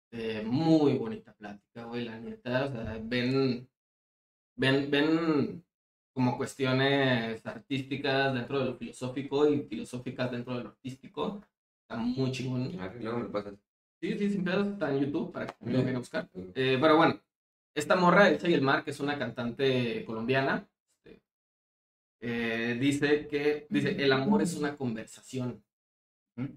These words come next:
Speaker 1: Entonces, cuando haces sentir especial a alguien, yo creo que también tienes como esa conversación, o sea, esa conversación interna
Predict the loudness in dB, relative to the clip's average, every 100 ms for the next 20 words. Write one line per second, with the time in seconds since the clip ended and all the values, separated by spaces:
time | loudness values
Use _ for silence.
0 | -8 -4 4 6 6 2 -2 -6 -14 _
1 | -2 0 -2 -4 -2 -4 0 -2 -2 -6
2 | -8 -4 -2 -2 -2 -4 -4 -6 -6 -8
3 | -12 _ _ -2 0 0 0 0 0 -4
4 | -6 -6 -6 -4 -2 -2 -4 -6 -6 -10
5 | -6 -4 -6 -12 -18 -8 -6 -6 -10 _
6 | _ _ _ _ -2 0 0 2 2 2
7 | 0 2 2 0 0 0 0 0 0 -2
8 | -6